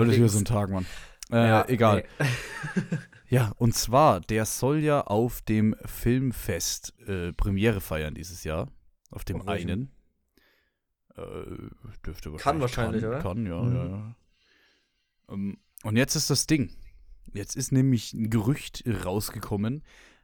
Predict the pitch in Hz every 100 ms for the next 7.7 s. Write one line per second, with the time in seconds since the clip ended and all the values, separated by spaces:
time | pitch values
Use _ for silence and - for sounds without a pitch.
0 | - 107 - - 123 - 120 131 101 117
1 | 147 139 120 - 113 - - 117 107 -
2 | 90 85 - - 95 - 107 - 90 101
3 | 143 131 98 - 127 143 131 - - 85
4 | 101 104 101 101 - 104 98 95 95 139
5 | 170 - _ _ _ _ _ - 101 98
6 | 87 - 90 - 87 123 _ _ _ _
7 | _ - 95 101 113 123